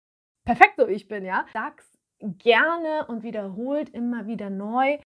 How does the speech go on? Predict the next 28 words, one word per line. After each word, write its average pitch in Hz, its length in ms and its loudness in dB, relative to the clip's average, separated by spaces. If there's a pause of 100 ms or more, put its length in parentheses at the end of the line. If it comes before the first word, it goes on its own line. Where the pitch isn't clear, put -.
(440)
Andersartig 226 880 6
zu 208 120 -10
sein 214 160 -4
ist - 200 -12
mega. 233 1080 4
Wenn 202 160 -4
du 247 80 -6
das 233 220 -6
bist, - 520 0 (320)
herzlichen 285 520 6
Glückwunsch, 240 640 6
ja. 202 260 10 (340)
Hier 240 200 -2
kriegst - 320 -8
du 226 100 -10
ein 233 220 2
Award 214 440 8
von 226 360 -4
mir, 220 320 4
äh, 196 260 4
für 269 220 2
die 262 180 0
Andersartigkeit, 202 960 -4 (160)
weil 220 280 4
das - 500 -2
sind 285 240 -6
die 247 80 -6
Leute, 240 500 -2